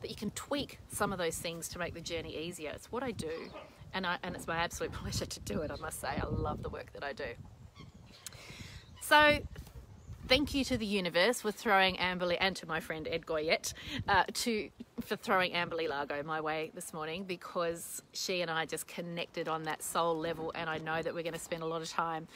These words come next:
sharing ideas together, and, and we will still record the podcast episode that we didn't get time to do today. And I can't wait to share that with you when that's available. In the meantime, do not forget,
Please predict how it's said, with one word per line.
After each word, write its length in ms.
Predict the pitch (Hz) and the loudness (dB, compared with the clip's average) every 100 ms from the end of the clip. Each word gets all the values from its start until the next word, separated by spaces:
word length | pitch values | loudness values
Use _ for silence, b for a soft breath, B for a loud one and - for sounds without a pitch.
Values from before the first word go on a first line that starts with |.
| B - | B -4
sharing 420 | - 214 190 180 | 4 6 6 6
ideas 520 | 170 165 160 165 165 | 2 0 -2 -4 -4
together, 420 | - 170 160 160 | -6 -2 0 0
and, 180 | 160 160 165 | 0 -2 -4
and 180 | 175 | -2
we 160 | 180 190 | 0 2
will 240 | 220 254 226 - - | 4 2 0 -8 -8
still 480 | - 330 285 175 170 | -2 4 4 4 -2
record 500 | - 214 185 175 - | 2 6 8 8 2
the 60 | |
podcast 540 | 175 208 - 190 175 196 | 2 2 2 2 4 4
episode 400 | 185 - 208 190 | 4 6 6 6
that 140 | 190 | 4
we 60 | 202 | 4
didn't 240 | 277 185 | 4 2
get 140 | 190 - | -2 0
time 280 | - 190 196 | 0 0 -2
to 80 | |
do 160 | 196 175 | -2 -4
today. 380 | - 170 160 - B B B 277 208 185 | -4 -2 -2 -4 B B B -12 0 4
And 320 | 190 185 180 | 6 4 0
I 60 | |
can't 240 | 165 185 - | 2 2 2
wait 140 | - | -2
to 60 | 202 | -2
share 220 | - 180 | 0 2
that 220 | 185 - | 4 4
with 180 | 180 170 | 0 0
you 180 | 233 359 - | 0 0 0
when 160 | 180 | -2
that's 200 | 175 - | -2 -4
available. 500 | 175 170 175 180 135 - B B B - - - | 0 4 4 2 -4 -6 B B B -20 -20 2
In 160 | 247 262 | 6 8
the 80 | 247 | 6
meantime, 880 | 220 214 220 220 151 135 - - - - - | 6 6 6 0 -2 -6 -8 -10 -12 -16 -4
do 120 | 139 | 2
not 180 | 208 - | 6 6
forget, 600 | - 196 113 113 - - | 4 -4 -2 -2 -6 -10